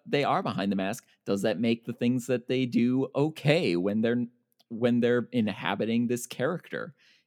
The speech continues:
It's this really kind of fucked up dynamic that it's exploring, and it doesn't really look for answers. It just says,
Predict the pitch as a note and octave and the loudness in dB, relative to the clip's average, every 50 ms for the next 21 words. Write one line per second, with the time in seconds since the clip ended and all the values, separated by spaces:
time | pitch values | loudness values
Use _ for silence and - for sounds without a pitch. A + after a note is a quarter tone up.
0 | _ _ - C3+ C3 C3+ - - - D#3 C#3+ - - B2 C3 D3 E3+ G3 F#3 - | _ _ 0 0 0 0 -6 -10 -10 -10 -10 -8 -6 -6 -4 -4 -4 -6 -8 -6
1 | - D3 B2+ G#2 - - _ - B2+ C#3 - - D#3 D3 C#3 - A2+ G#2 G#2 G#2 | -6 -4 -2 -4 -4 -6 _ -12 -12 -10 -6 -6 -6 -6 -2 0 2 2 2 2
2 | G#2+ B2 D3+ C#3 G2+ F2 - - - _ _ _ _ _ G#2 A2 G2+ F#2+ - - | 0 0 0 0 -2 -4 -4 -8 -16 _ _ _ _ _ 0 0 0 0 0 -4
3 | - G#2 - - - - G2+ F#2 F2 F#2 F2+ F#2 G2 G#2+ A2+ A#2 C3+ D#3+ G#3+ C4 | -8 -10 -10 -12 -10 -4 -2 0 0 0 0 0 0 0 0 0 0 -2 -4 -4
4 | A#3+ C#3+ D#3 D3+ D3+ C#3+ C3 A#2+ A2+ - - _ _ _ _ _ _ _ A#2 B2+ | -4 -4 -4 -2 0 0 2 2 0 -2 -4 _ _ _ _ _ _ _ -6 -4
5 | C3+ C3 - - A2 - - G#2 G2+ A2 C3+ - F#3 F3+ F#3 F3 E3 D3 A#2 - | -4 -4 -4 -4 -6 -4 -4 -4 -4 -4 -4 -4 -4 -4 -4 -2 -4 -4 -2 -2
6 | D3 C#3 - - C#3+ C3+ B2+ A#2+ - | -4 -4 -2 0 2 2 2 0 -4